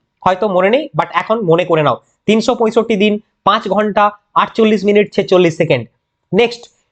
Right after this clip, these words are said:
পৃথিবীর ব্যাসার্ধ কত? পৃথিবীর ব্যাসার্ধ পরীক্ষা জিজ্ঞেস করতেই পারে, না করার কিছুই নেই, ছ হাজার তিনশো আটাত্তর কিলোমিটার স্যার। ওকে, নেক্সট দেখো চাঁদের ব্যাস কত? আমি এক্সট্রা ইনফরমেশন দিচ্ছি তোমাদের, আরো অনেক তথ্য আছে।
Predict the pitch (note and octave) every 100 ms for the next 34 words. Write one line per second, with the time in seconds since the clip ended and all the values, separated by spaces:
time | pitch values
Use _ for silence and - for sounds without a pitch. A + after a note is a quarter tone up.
0 | _ C4 B3+ D4+ C#4+ A3 - B3+ A3+ A3+
1 | F#3 B2 - _ C4 C4+ C#4 G#3+ G3+ B3
2 | B3+ B3+ G3 G3 G3+ D#3+ D3 E3+ - D#3
3 | F3+ F3 D3 A#2+ D#3 F3+ E3+ E3+ D#3+ G#3+
4 | G3 D3 - _ _ - G3+ G#3 A3+ A3+
5 | G#3+ G#3 A3+ F#3 F#3+ - F#3+ F#3+ F#3 F3+
6 | E3+ F3 B2 - _ _ _ - A3+ -
7 | - _ E3+ B3 C4 C4 C#4+ C#4 A#3+ C4
8 | C#4+ A#3+ A3+ G#3 - A#3 G#3+ A3+ - C#4+
9 | C4+ C4+ C4 B3 A3+ A3 G#3 D3+ - G#3+
10 | C4+ C4+ C4+ C4 B3 B3 G3 -